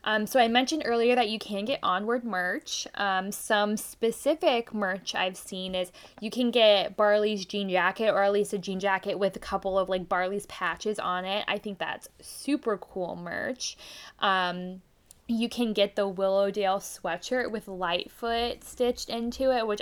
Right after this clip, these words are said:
I also think is super cool merch. You can get Barley's black Quest of Yore shirt,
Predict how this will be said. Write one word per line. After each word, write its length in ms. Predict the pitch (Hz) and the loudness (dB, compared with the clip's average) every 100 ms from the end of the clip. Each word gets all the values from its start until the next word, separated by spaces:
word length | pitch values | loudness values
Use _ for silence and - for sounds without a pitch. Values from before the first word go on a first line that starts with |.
| - | 0
I 160 | 185 185 | 2 2
also 520 | - - - 262 254 | 0 -4 -2 2 2
think 280 | 294 294 330 | 0 -4 -2
is 160 | 320 | -2
super 380 | - 330 330 330 | 0 0 0 -2
cool 380 | - 330 330 320 | -4 -2 0 2
merch. 520 | 330 330 330 320 - - - - | 2 2 2 0 -6 -16 -14 -10
You 160 | 214 220 | -4 -2
can 220 | - 240 | 0 0
get 260 | 220 208 185 | 4 2 2
Barley's 520 | 208 202 202 208 202 | 2 4 4 0 -4
black 520 | - 196 180 185 - - | -6 0 2 2 0 -14
Quest 380 | - 185 180 - | -6 -4 -4 -14
of 120 | 160 | -16
Yore 520 | 170 180 196 208 240 | -12 -6 -2 0 0
shirt, 560 | 247 - 214 233 339 | -2 0 2 2 0